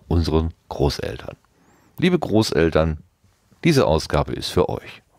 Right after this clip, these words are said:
Ich fand das sehr, sehr schön von der Frau Merkel. Die Ansprache hat mir, hat mir gefallen. Gut, sie war jetzt keine, sagen wir mal, äh, glanzvolle Rede, aber in ihrer Nüchternheit hat sie, glaub ich, genau den Ton getroffen,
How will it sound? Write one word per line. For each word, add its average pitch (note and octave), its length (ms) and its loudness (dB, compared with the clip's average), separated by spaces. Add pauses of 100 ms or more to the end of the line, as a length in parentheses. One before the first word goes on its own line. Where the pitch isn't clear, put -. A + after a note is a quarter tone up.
(1500)
Ich - 120 0
fand C3 180 2
das A#2+ 120 4
sehr, G#2 140 4
sehr E2+ 140 2
schön D#2+ 260 0
von D2+ 140 -2
der D2+ 120 -2
Frau C#2+ 180 -2
Merkel. D2 380 -2 (480)
Die G2+ 140 4
Ansprache C#3+ 440 2
hat C#3 140 2
mir, A#2+ 120 2
hat B2+ 120 2
mir A#2 120 0
gefallen. G#2+ 540 2 (200)
Gut, A#2+ 160 0
sie F#2+ 120 0
war F#2 100 6
jetzt F2+ 180 2
keine, F2+ 360 2 (480)
sagen D2+ 140 -2
wir D#2+ 60 0
mal, A#1 320 -4 (920)
äh, - 80 -2 (580)
glanzvolle D3 640 2
Rede, B2+ 280 4
aber F2 220 4
in F#2 100 0
ihrer G2 220 2
Nüchternheit G2 640 2
hat E2 120 0
sie, E2+ 120 -4
glaub D#2+ 220 0
ich, D#2+ 100 -2
genau F#2 340 2 (400)
den G2+ 160 4
Ton G2 240 4
getroffen, D#2+ 560 0